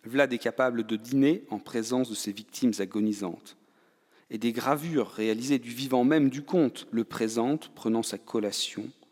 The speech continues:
au milieu de personnes empalées. Il est difficile de chiffrer précisément le nombre des victimes. Si certains historiens ou auteurs comme Victor Hugo avancent des chiffres considérables,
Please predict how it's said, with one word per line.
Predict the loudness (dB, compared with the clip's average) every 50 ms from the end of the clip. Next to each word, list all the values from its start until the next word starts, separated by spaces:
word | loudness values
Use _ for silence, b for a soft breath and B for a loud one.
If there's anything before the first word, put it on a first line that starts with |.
| b b b b b b b b b _ _
au | -2
milieu | 0 0 0 0 -2 -6 -8 -8 -8 -6
de | -6 -10
personnes | -10 -12 -12 -10 -10 -8 -8 -8 -8 -8 -8 -10
empalées. | -12 -10 -10 -12 -10 -10 -14 -18 -20 _ _ _ _ _ _ _ _ _ _ _ _ -2
Il | 0 0
est | 0
difficile | 0 -4 -4 0 0 0 0 0 0
de | 0 0
chiffrer | 0 0 -2 -4 -4 -4 -4 -4
précisément | -4 -2 -2 -2 -2 -2 -4 -4 0 2 2 4 4 2 2 0
le | 0 0
nombre | 0 0 0 -2 -4
des | -6 -6
victimes. | -10 -10 -14 -16 -10 -6 -6 -6 -6 -8 -12 _ _ _ _ _ b b b b b b b b b
Si | -8 -4 -2 0
certains | 0 0 0 0 0 0 0
historiens | 0 -2 -4 -2 0 0 0 0 0 -2 -2 -4 -4 -8 -12 -18 -20 _ _ _ _
ou | 2 2 4
auteurs | 4 2 2 4 4 4 4 2 -2
comme | -4 -4 -4
Victor | -6 -8 -12 -4 -2 -2 0 0
Hugo | -2 -2 -2 -4 -4 -6 -10 b b b b b b b b b b b b
avancent | -4 -2 0 0 -2 0
des | 0 0
chiffres | 0 0 -2 -4 -8 -10
considérables, | -4 0 0 0 0 -2 -2 -2 -2 0 0 -2 -2 -2 -6 -10 -14